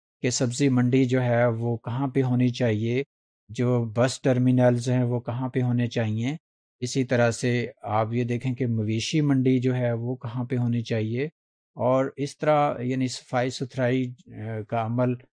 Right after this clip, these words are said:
करने के बाद जो गार्बेज है उसको कहाँ पे डिस्पोज करना है, ये सारी, अ, चीज़ें जो हैं वो टाउन प्लानिंग में शामिल होती हैं और उनके लिए स्पेसेस जो हैं वो मखसूस की जाती हैं।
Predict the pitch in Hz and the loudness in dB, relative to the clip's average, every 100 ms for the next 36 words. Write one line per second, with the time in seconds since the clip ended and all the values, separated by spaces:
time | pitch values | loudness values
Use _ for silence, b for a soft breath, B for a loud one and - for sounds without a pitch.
0 | _ - 117 123 120 117 117 117 113 117 | _ -4 -2 0 -2 0 2 2 0 -2
1 | 110 101 107 120 127 120 123 120 127 127 | 0 0 0 0 0 0 -2 0 -2 -6
2 | - 139 123 120 127 120 127 110 - - | -4 -4 -4 -4 -4 -2 -4 -4 -8 -6
3 | 120 117 - 107 110 123 - _ _ - | -4 -4 -4 -4 -4 -6 -10 _ _ -6
4 | 131 151 - 151 139 156 160 _ _ 120 | -2 0 0 0 2 0 -2 _ _ -10
5 | 120 120 - 123 135 139 135 131 127 123 | -6 -6 -2 -2 2 2 2 2 0 0
6 | 139 170 _ _ _ 123 123 127 127 123 | -2 -4 _ _ _ 2 2 0 0 0
7 | 120 120 120 131 - 117 117 120 110 - | 2 0 -2 -4 -4 -2 0 0 -2 -2
8 | 117 123 156 - _ _ 131 120 123 127 | -4 -4 -6 -12 _ _ -2 0 2 2
9 | 117 127 131 131 131 135 127 117 131 151 | -2 -4 -4 -4 0 0 2 0 0 -2
10 | - - - 131 - 156 139 139 123 123 | -8 -8 -2 -2 -2 -2 -2 -2 0 -2
11 | 120 131 151 127 - 123 117 - 101 98 | -2 -2 -4 -6 -4 -4 -2 -4 -4 -4
12 | 87 92 92 | -6 -10 -12